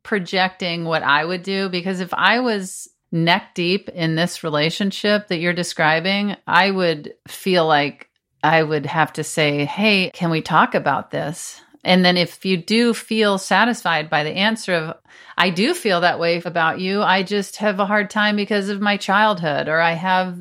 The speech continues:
this or that," or you know, it reminds me of, I used to do this joke, which <laughs> I, I have it in my notes to revisit this 'cause I do like it. When you first start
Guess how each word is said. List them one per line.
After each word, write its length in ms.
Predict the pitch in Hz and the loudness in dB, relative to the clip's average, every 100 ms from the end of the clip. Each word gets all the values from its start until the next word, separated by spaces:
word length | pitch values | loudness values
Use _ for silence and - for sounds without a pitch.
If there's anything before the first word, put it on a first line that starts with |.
| - | -10
this 440 | 180 208 185 160 185 | -2 0 2 0 -4
or 100 | 165 | 0
that," 380 | 190 196 165 | 2 4 2
or 240 | 151 147 151 _ - _ _ | 0 -4 -6 _ -20 _ _
you 80 | 190 | 2
know, 120 | 196 165 | 4 4
it 40 | |
reminds 540 | 196 190 190 220 220 | 2 2 2 0 -2
me 220 | 202 180 - | -2 -4 0
of, 520 | 165 160 151 160 - | 0 0 0 -8 -10
I 120 | - 190 | -2 2
used 260 | 202 208 | 2 0
to 60 | 185 | -2
do 120 | 180 | -2
this 200 | 160 156 | -2 -4
joke, 380 | - 160 151 - | 0 2 2 0
which 300 | 156 - - _ | -4 -4 -12 _
<laughs> 80 | |
I, 80 | 143 | -2
I 300 | 165 151 190 | 0 2 2
have 240 | 170 180 165 | 4 4 2
it 60 | 160 | -2
in 60 | |
my 160 | 156 147 | -2 -2
notes 600 | 147 165 156 151 - - | -2 -2 0 0 -2 -12
to 200 | - 156 | -8 -6
revisit 560 | 160 156 156 151 170 185 | -2 -2 -2 -2 -2 0
this 200 | 190 190 | 0 0
'cause 220 | 190 175 | -4 0
I 120 | 170 | 0
do 220 | 156 180 | 2 2
like 260 | 160 151 160 | 4 4 4
it. 200 | 185 - _ - - _ | 0 0 _ -20 -20 _
When 240 | - 214 220 | 2 4 6
you 100 | 214 | 4
first 500 | 208 - 208 285 - | 0 0 0 0 -6
start 460 | - 190 190 196 | -2 2 2 0